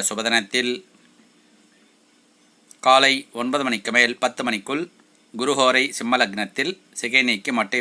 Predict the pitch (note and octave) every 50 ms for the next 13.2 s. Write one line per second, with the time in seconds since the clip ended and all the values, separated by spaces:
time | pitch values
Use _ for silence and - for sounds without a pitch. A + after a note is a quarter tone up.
0 | A2 - G#2 F#2 F#2+ G2+ A2 G#2 F#2 - _ _ _ _ _ _ _ _ _ _
1 | _ _ _ B2 A#2+ A#2+ A#2 B2+ D3 F3+ G3 - _ _ _ _ _ _ _ _
2 | _ _ _ _ _ _ _ _ _ _ _ _ _ _ _ _ _ _ _ _
3 | _ _ _ _ B2 B2+ C3 D3 E3 F3+ F#3 - _ _ _ - B2+ B2 - C#3+
4 | C3+ C3+ B2+ - - A#2 A#2+ A#2+ A#2+ - G#2 - _ _ - A2+ A#2 C3 C#3 C#3
5 | C3 C#3 B2+ A#2 G#2 - B2+ A#2+ A2 G#2 G2+ G2 - B2+ D3+ E3+ - - _ _
6 | _ _ _ _ _ - - B2+ A#2+ B2+ C#3+ C#3+ C3 - - B2+ B2+ B2 A2 -
7 | G#2+ G#2 - C#3 F3 - - _ _ _ - A#2+ B2+ C3+ C#3+ B2+ A#2 F#2+ F#2 G#2
8 | G2+ - - - - - - _ _ - _ _ _ - _ - A#2+ A#2+ C3 C#3
9 | B2 A#2+ G#2+ G2 _ - C3+ - - - - - _ - A#2+ B2 C3+ C#3+ C#3 C3
10 | A2+ G#2 G#2 A2 A2 A2 - - - - - C3 C3+ D3 C#3 B2+ A#2 G#2 G2 G2
11 | G#2 G#2+ G#2+ G#2 G#2 - - _ _ - _ _ _ _ _ _ _ - C#3 C#3
12 | D3+ D3+ D3 D#3 D#3 D3+ D3 D3 C3+ A2+ A2 - - C#3 - - - A2 G#2 G2
13 | G2 G2 A2 A#2+